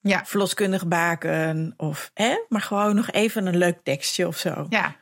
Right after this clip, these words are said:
Speaker 1: en alles is goed, hè? Ik bedoel, eh, we zijn al
Speaker 2: Ja, tuurlijk. Hey, wij zijn overal dankbaar voor.
Speaker 1: Ja,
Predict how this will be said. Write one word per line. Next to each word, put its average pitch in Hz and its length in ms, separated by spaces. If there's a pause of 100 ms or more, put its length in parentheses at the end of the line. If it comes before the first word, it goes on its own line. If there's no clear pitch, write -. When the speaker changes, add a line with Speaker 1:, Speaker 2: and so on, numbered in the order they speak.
(160)
Speaker 1:
en 202 140
alles 220 300
is 202 120
goed, 170 240
hè? 170 120
Ik 180 120
bedoel, 175 380
eh, 165 480
we 180 80
zijn 175 200
al 180 100
Speaker 2:
Ja, 156 280
tuurlijk. 170 380
Hey, 180 360
wij 175 200
zijn 180 260
overal 185 300
dankbaar 160 360
voor. 160 400
Speaker 1:
Ja, 180 360